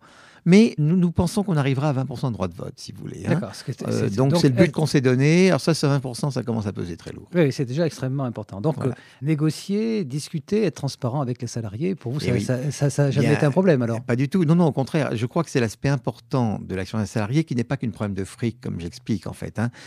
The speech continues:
Speaker 1: C'est un peu contrôler sa destinée, parce qu'on a les gens au conseil d'administration. Et puis, alors, surtout, c'est une affaire d'information. C'est-à-dire que quand, euh, vous avez le personnel qui est largement au capital, bah, le management informe très bien.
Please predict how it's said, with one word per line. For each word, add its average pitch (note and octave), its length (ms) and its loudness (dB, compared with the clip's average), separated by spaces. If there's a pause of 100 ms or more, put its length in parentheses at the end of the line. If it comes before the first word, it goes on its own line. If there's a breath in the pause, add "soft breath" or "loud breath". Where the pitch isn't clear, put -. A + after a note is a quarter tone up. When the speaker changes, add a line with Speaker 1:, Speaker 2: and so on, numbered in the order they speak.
(100)
Speaker 1:
C'est - 200 -2
un A#2 60 2
peu C#3 120 2
contrôler A#2+ 360 0
sa G#2+ 120 -6
destinée, G2 540 -4 (180)
parce - 140 -10
qu'on G#2+ 160 -4
a G2+ 60 0
les F#2+ 120 -2
gens G#2 140 -2
au F2+ 40 -4
conseil G2+ 220 -8
d'administration. F#2+ 640 -4 (380 loud breath)
Et C3 80 2
puis, D#3 120 2
alors, C3+ 80 2
surtout, E3 200 -2
c'est E3+ 100 -2
une C3+ 60 2
affaire B2+ 160 0
d'information. G#2+ 580 -4
C'est-à-dire G#2 220 -8
que A2 80 -4
quand, C#3 360 -4
euh, G#2 200 -2 (380 soft breath)
vous A2+ 100 -4
avez A#2 140 4
le A2 60 2
personnel A#2 540 -2
qui - 200 -6
est F#2+ 80 -2
largement A2+ 420 -2
au G#2+ 40 -6
capital, C3 680 -2 (340 loud breath)
bah, G#2+ 80 -4
le A#2 80 4
management B2 560 0
informe A#2 440 -2
très - 180 -6
bien. G2 260 -8